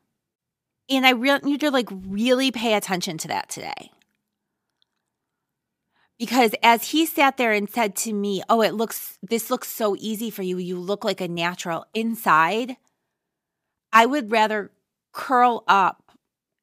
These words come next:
and, like, just go crawl my way back to my car, get in my car, and leave. There's nothing about me that likes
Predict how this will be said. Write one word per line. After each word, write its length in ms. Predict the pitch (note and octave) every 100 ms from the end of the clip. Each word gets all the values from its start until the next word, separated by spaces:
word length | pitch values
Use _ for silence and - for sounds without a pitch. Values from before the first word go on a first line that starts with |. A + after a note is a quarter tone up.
| _
and, 220 | A#3 G#3+
like, 220 | G3+ F#3+
just 260 | - G3+ - E3+ _ _ _
go 280 | A3 G#3+ G3+
crawl 360 | - B3 A3
my 160 | A#3 A#3+
way 140 | A#3
back 200 | A3 G#3
to 120 | -
my 120 | G#3+ F#3+
car, 300 | - G3 F#3+
get 180 | F#3
in 60 | -
my 140 | F#3+
car, 240 | F3 F3+ F3
and 160 | E3
leave. 180 | F3+ D#3+
There's 260 | F3+ G3+ G3
nothing 400 | G#3 G3 B3+ A3+
about 360 | F3+ F#3 F#3
me 100 | F3+
that 180 | E3 -
likes 440 | E3+ E3+ E3+ -